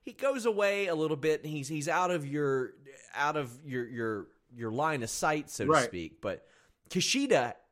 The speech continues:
Speaker 1: keeps winning matches, and I am very, very fine with, uh, Kushida
Speaker 2: Ku-
Speaker 1: winning matches.
Speaker 2: What this looks like to me, though, right now is deja vu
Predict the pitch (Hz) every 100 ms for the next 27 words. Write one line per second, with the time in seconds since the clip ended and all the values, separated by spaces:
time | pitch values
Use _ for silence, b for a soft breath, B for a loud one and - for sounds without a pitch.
0 | - - 214 - 131 151 147 123 113 120
1 | 113 - 90 - b b - 131 - 196
2 | 277 190 117 139 262 131 104 131 147 92
3 | - 120 127 87 82 78 - _ _ _
4 | _ _ 120 123 110 127 110 104 98 -
5 | _ - 123 - 143 107 110 95 101 92
6 | - - - - - 139 151 196 196 -
7 | 147 233 240 240 226 - - 202 185 160
8 | 165 185 185 135 123 110 107 104 123 127
9 | - 165 107 65 113 - _ _ _ _
10 | - 139 107 139 143 175 190 156 135 120
11 | 123 120